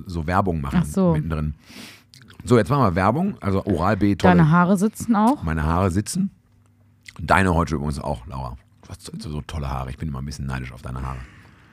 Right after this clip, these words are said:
Speaker 2: Dank, das ist sehr lieb. Aber ich bin im Moment überhaupt nicht zufrieden. Die müssen ab, ganz dringend.
Speaker 1: Die müssen ab?
Speaker 2: Ja, die sind doch, ich hab
Speaker 1: Sinead
Speaker 2: halt
Speaker 1: O'Connor? Mäßig,
Speaker 2: Nee,
Speaker 1: also Glatze?
Speaker 2: ach, um, ja, genau.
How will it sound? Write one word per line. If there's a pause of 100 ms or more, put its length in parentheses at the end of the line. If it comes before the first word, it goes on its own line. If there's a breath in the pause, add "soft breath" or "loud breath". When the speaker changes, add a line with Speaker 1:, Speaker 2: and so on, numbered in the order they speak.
(220 soft breath)
Speaker 2:
Dank,
das
ist
sehr
lieb.
Aber
ich (160)
bin
im
Moment
überhaupt
nicht
zufrieden.
Die
müssen
ab,
ganz
dringend.
Speaker 1:
Die
müssen
ab? (480 loud breath)
Speaker 2:
Ja,
die
sind
doch,
ich
hab
Speaker 1:
Sinead
Speaker 2:
halt
Speaker 1:
O'Connor? (560 soft breath)
Mäßig,
Speaker 2:
Nee,
Speaker 1:
also
Glatze?
Speaker 2:
ach,
um,
ja,
genau.